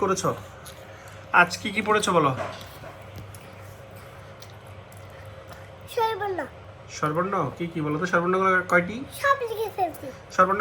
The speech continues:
Speaker 1: কয়টি বলো তো?
Speaker 2: আজকে কিপ্টেতে স্বরবর্ণ সব লিখে দিয়েছি।
Speaker 1: স্বরবর্ণ কয়টি বলো?
Speaker 2: এগারোটা।
Speaker 1: এগারোটি কি কি বলো তো? বলো।
Speaker 2: স্বর।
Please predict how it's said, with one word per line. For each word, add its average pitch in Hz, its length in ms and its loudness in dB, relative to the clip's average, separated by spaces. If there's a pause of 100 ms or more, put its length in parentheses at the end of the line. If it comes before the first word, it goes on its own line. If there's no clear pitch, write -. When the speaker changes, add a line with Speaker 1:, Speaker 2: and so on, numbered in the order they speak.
Speaker 1:
কয়টি 180 200 2
বলো 165 180 4
তো? 202 60 -2 (420)
Speaker 2:
আজকে - 200 -2 (160)
কিপ্টেতে 466 460 -2 (460)
স্বরবর্ণ 415 540 -2 (200)
সব 466 180 4 (140)
লিখে 392 280 -6
দিয়েছি। 330 320 -8
Speaker 1:
স্বরবর্ণ 185 320 4 (100)
কয়টি 175 260 2
বলো? 123 140 0 (1400)
Speaker 2:
এগারোটা। 294 460 -4 (280)
Speaker 1:
এগারোটি 151 340 2
কি 160 120 -4
কি 160 120 0
বলো 160 180 4
তো? 185 60 0 (2500)
বলো। 180 160 6 (1120)
Speaker 2:
স্বর। 403 220 4